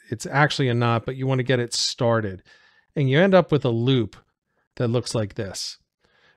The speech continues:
right? So this loop is important, and you wanna get this to about the size that you want it to be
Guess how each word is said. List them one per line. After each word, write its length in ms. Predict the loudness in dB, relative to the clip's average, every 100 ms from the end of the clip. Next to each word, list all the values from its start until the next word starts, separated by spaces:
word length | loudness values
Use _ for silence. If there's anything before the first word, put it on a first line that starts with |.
| -4
right? 180 | -4 -2
So 100 | 0
this 280 | 2 2
loop 240 | 4 4 4
is 120 | 0
important, 680 | 0 0 2 2 2 -2 -2
and 480 | -4 -2 0 0 -2
you 140 | 0
wanna 160 | 2 4
get 200 | 4 2
this 200 | 2 0
to 200 | -2 -2
about 380 | 2 2 2 2
the 80 | -2
size 680 | -2 2 2 4 2 -2
that 160 | -4 -4
you 140 | -2
want 220 | 0 2
it 80 | 2
to 80 | -2
be 420 | -2 2 2 0